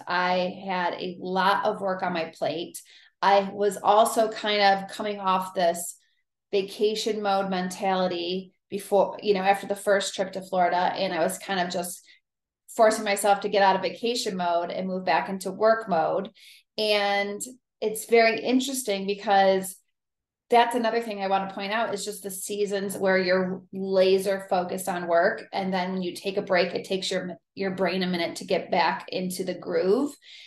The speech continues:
And from January to March, I was so laser focused on work. And that has changed significantly in the last couple of weeks.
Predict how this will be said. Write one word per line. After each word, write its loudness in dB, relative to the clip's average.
And 0
from 0
January 4
to 2
March, 2
I 0
was 0
so 4
laser 0
focused -8
on -4
work. -8
And 2
that 4
has -4
changed -4
significantly -4
in -4
the -4
last 2
couple -2
of -2
weeks. 2